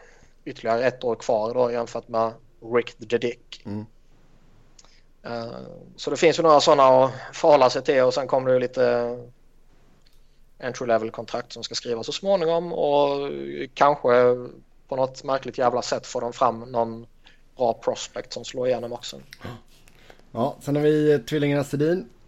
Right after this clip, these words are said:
Speaker 2: Också ett år kvar efter den säsongen. Sju miljoner vardera.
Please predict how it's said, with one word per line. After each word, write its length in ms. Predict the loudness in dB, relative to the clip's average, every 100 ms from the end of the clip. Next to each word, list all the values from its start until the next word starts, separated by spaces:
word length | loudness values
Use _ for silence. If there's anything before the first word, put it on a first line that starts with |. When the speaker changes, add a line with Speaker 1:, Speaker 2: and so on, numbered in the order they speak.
| _ _ _ -20 -8
Speaker 2:
Också 320 | -8 -4 0
ett 240 | 0 0 -2
år 120 | -2
kvar 280 | 2 2 2
efter 220 | 0 -2
den 200 | -2 -4
säsongen. 640 | -8 -4 -2 0 -2 -6 -12
Sju 280 | -12 -6 -2
miljoner 420 | -2 -2 -2 -2
vardera. 560 | -2 -4 -4 -6 -8